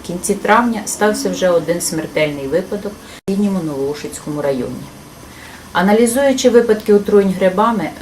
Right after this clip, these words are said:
ми, лікарі, бачимо, що здебільшого люди збирають і вживають їжі гри-, е, гриби, які їм мало відомі, або піддають їх неправильній термічній обробці. Отже, щоб ваша любов до грибів не обернулася бідою чи,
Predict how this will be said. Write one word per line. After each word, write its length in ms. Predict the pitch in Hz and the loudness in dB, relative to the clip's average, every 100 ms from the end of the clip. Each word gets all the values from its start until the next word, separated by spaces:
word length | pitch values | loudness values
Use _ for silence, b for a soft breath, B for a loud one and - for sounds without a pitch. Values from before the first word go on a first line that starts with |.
| 180 | -2
ми, 120 | 214 | 0
лікарі, 420 | 208 202 190 190 190 | 2 2 2 2 2
бачимо, 580 | 170 156 147 156 147 139 B B B | 2 0 -2 -6 -10 -12 B B B
що 180 | - 196 | 2 2
здебільшого 640 | 190 208 262 254 - 165 | 2 2 2 0 0 0
люди 260 | 185 196 202 | 2 2 0
збирають 500 | 180 190 202 196 190 | 2 4 6 4 2
і 60 | 180 | -6
вживають 580 | 165 180 180 175 170 190 | -4 0 4 4 2 0
їжі 360 | 214 202 160 147 | 0 0 -2 -6
гри-, 120 | 185 - | -6 -2
е, 140 | 151 156 | -2 -2
гриби, 400 | 170 196 254 254 180 | -2 0 2 2 0
які 280 | 165 165 | -6 -2
їм 180 | 202 185 | 0 0
мало 320 | 185 185 175 160 | 2 2 0 -2
відомі, 400 | 160 220 233 233 - B B B | 2 2 2 -2 -6 B B B
або 220 | 175 185 | 0 2
піддають 640 | 196 190 202 208 262 254 | 0 2 4 4 2 -2
їх 120 | 226 - | -8 -6
неправильній 580 | 160 - 180 185 196 196 - | -8 -4 0 0 0 -4 -4
термічній 500 | 151 147 151 - 147 156 | -6 -4 -6 -8 -10 -8
обробці. 580 | 151 139 - - - - - - - - - | -8 -6 -6 -6 -8 -10 -12 -14 -16 -8 4
Отже, 360 | 262 247 220 | 4 4 0
щоб 220 | 214 - 180 | 0 -4 0
ваша 320 | 220 233 202 | 0 2 0
любов 420 | 190 190 208 180 | 2 4 4 6
до 100 | 170 | 2
грибів 440 | 165 165 160 196 214 - B B B B | 2 -2 0 -4 -4 -12 B B B B
не 80 | 185 | 4
обернулася 640 | 196 220 247 247 233 226 | 6 8 8 6 6 2
бідою 540 | 202 196 196 214 208 | 2 4 6 8 6
чи, 140 | 202 | 0